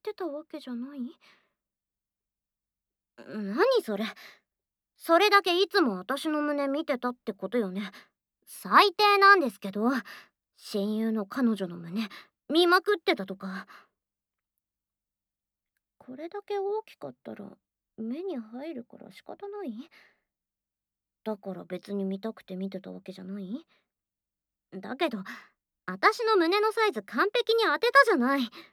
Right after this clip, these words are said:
目に入ってただけじゃなくて、エッチな目でも見てたんじゃないの？「そんなわけないじゃん」って言いながら、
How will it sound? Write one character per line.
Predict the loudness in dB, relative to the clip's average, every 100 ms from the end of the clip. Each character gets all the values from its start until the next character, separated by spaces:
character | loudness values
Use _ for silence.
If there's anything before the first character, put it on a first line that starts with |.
| _ _ _ -8
目 | 0 2
に | 2 -2
入 | -2 -2
っ |
て | -2 -8
た | -8
だ | -8
け | -2
じ | -2
ゃ | -2
な | -4
く |
て、 | -10 -12 -14 -20 _ _ _ _ _ _ _ _ -6
エ | -4
ッ | -4 -4
チ | -2
な | -2
目 | -4 -8
で | -10
も | -10
見 | -6 -2
て | -2
た | -4 -8
ん |
じ | -10
ゃ |
な | -6 -4
い | -4
の？ | -6 -12 _ _ _ _ _ _ _ _ _ _ _ _ _ _ _ _ _ _ -12 -10
「そ | -2 2
ん |
な |
わ | 2 2 2 2 0
け | -2
な | -2 0
い | 0 0
じ | 0
ゃ |
ん」 | 0
っ | -2 _ -2
て | 0
言 | 0 -2
い |
な | -2 0
が | -2
ら、 | -2